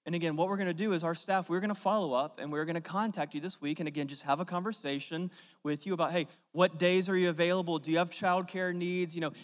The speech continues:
hear about what kind of group you wanna be part of so we can help you find a group that is the best fit for you. And listen,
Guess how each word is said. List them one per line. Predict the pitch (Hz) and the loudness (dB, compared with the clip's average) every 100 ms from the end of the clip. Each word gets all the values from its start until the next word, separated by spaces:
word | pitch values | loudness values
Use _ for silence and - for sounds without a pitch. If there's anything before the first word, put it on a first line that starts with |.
| - | -10
hear | - 185 | 0 4
about | 180 156 | 4 4
what | 175 180 | 2 2
kind | 202 | 0
of | 185 | 0
group | 175 185 | 2 0
you | 180 185 | 0 2
wanna | 185 | 2
be | 165 | 0
part | 165 - 202 196 | -2 4 6 6
of | 170 165 - | 4 2 -16
so | - 190 | -2 0
we | 165 214 | 2 2
can | 220 180 | 2 0
help | 175 202 196 | 0 0 -2
you | 185 196 | -4 -4
find | - 175 180 180 | -2 0 0 0
a | 170 | -2
group | 156 160 185 170 165 _ _ - | -2 -2 0 0 -2 _ _ -8
that | 156 | -6
is | 156 | -6
the | 165 | -4
best | 143 160 175 - _ _ - | 0 0 -2 -10 _ _ -6
fit | 156 151 151 _ - | -4 -4 -6 _ -6
for | 165 | -2
you. | 190 208 117 - _ _ - | 0 0 -2 -8 _ _ -6
And | 156 | 0
listen, | 208 202 131 | 0 -2 -8